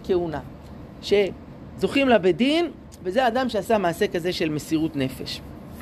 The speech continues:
בדרך כלל כשאנחנו מודדים מצוות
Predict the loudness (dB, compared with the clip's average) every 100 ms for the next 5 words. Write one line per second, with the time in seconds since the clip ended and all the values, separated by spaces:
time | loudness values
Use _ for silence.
0 | -14 -16 -16 -14 -14 -14 -14 -12 -10 -10
1 | -12 -12 -12 -14 -14 -14 -14 -14 -12 -14
2 | -12 -12 -12 -14 -12 -14 -12 -14 -12 -12
3 | -12 -14 -14 -14 -14 -14 -12 -14 -14 -14
4 | 4 8 8 8 0 0 0 0 -2 -2
5 | -2 -2 -4 -2 4 4 4 -2